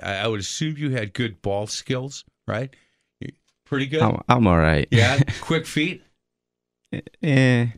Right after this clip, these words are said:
Speaker 1: Yeah,
Speaker 2: it's
Speaker 1: yeah.
Speaker 2: all right.
Speaker 1: It's all right?
Speaker 2: Yeah.
Speaker 1: Um, did you get to play at, when you, when you got to high school,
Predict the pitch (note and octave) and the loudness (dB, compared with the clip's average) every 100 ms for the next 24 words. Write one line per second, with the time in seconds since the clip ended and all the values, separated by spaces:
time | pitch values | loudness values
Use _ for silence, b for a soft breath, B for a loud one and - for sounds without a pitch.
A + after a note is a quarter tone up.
0 | - - B2 G2+ - B2 G2+ F#2 E2 E2 | -12 -12 -10 -6 -2 2 4 4 4 2
1 | - C3+ C3 - C#3+ - - C3+ G3+ F2 | 0 -2 -2 -2 -2 -2 -2 -2 0 2
2 | D#2+ E2 B B B C3 B2+ B2 B2 A#2+ | 2 -2 B B B -4 -2 0 -2 -4
3 | A#2 B2+ A2+ C3 G2+ D3+ E3 D#3+ C3 - | -10 -12 -8 -6 -6 -4 -4 -4 -8 -8
4 | - C3+ D3 D3+ C3 - - - - - | -6 -2 0 -2 -4 -12 -20 -20 -20 -20
5 | B1+ A#2 A#2+ A2+ A#2 A#2+ C#3 C3 B2 A#2 | -8 -6 -4 -4 -4 -2 -2 -4 -4 -2
6 | B2 G#2+ C3+ B2+ B2+ F#2 B2+ B2+ - - | -4 -4 -4 -4 -6 -6 -6 -6 -8 -6
7 | G#2 F#2+ | -6 -6